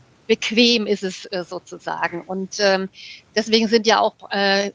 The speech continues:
bei allen, nicht nur bei uns, die Finanzierungsanträge, Kreditanträge deutlich in, also in die Höhe gegangen,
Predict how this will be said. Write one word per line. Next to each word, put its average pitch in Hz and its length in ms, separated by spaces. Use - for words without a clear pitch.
bei 185 220
allen, 214 280
nicht 208 240
nur 202 120
bei 180 160
uns, 226 340
die 202 140
Finanzierungsanträge, 202 1500
Kreditanträge 196 960
deutlich 190 440
in, 190 260
also 196 220
in 208 160
die 190 100
Höhe 214 260
gegangen, 185 480